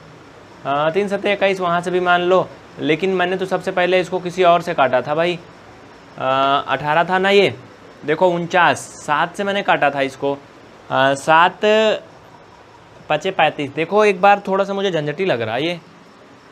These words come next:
कोई दिक्कत नहीं है, अगर नहीं समझ में आया तो बताना, ठीक है?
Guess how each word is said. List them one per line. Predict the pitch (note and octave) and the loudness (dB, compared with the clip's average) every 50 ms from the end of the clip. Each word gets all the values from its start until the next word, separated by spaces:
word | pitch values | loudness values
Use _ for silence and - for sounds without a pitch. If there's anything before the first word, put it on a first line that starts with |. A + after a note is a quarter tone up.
| - - - - - - - - - - - - - - - - - - - - - - - - - - - - - - - - - - C3 | -20 -20 -20 -20 -20 -20 -20 -18 -18 -16 -16 -16 -16 -16 -18 -18 -18 -16 -16 -16 -16 -16 -16 -16 -16 -16 -16 -16 -16 -16 -16 -14 -14 -8 2
कोई | - D#3 F#3 G3 | 4 4 4 6
दिक्कत | F3 F3 F3 - C#3 A#2+ | 4 2 0 -2 -6 -4
नहीं | B2+ B2+ B2 C3 D3 E3+ | -4 -6 -6 -6 -6 -6
है, | G#3+ A#3 | -6 -4
अगर | - - C3+ C#3+ F3 F#3 | -2 -2 0 0 0 0
नहीं | F#3+ G#3+ | 0 -2
समझ | G#3 G#3 G3+ G3+ G#3 G3+ | -2 -2 0 0 0 2
में | G#3 G#3 | 2 2
आया | G#3+ | 2
तो | G3 G3 | 2 2
बताना, | E3 D#3 - C#3 B2+ B2 A2+ | 0 2 2 2 0 0 -2
ठीक | A2+ C#3 F3+ F#3 | -2 -2 -2 2
है? | B3 B3 G3 - | 2 2 2 0